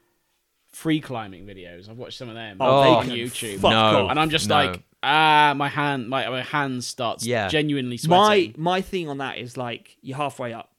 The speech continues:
Speaker 2: What if you're tired? That's it. There's no, there's nothing.
Speaker 1: Yeah.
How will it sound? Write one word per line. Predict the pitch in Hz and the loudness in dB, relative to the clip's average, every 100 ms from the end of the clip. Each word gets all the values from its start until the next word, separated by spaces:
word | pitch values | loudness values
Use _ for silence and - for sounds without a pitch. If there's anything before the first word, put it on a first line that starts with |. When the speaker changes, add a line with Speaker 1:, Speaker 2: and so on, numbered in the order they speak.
| _ _ _ _ - _ - - | _ _ _ _ -18 _ -20 -14
Speaker 2:
What | |
if | 160 | -12
you're | 156 | -10
tired? | 165 131 123 _ _ _ _ _ _ _ _ | -10 -10 -14 _ _ _ _ _ _ _ _
That's | - 214 294 | -8 -6 -4
it. | 320 - | -6 -6
There's | 196 202 | -12 -12
no, | 285 | -14
there's | 233 247 | -6 0
nothing. | 247 294 311 285 240 151 113 | 2 2 0 -2 -2 -2 -6
Speaker 1:
Yeah. | 104 98 101 | -12 -14 -14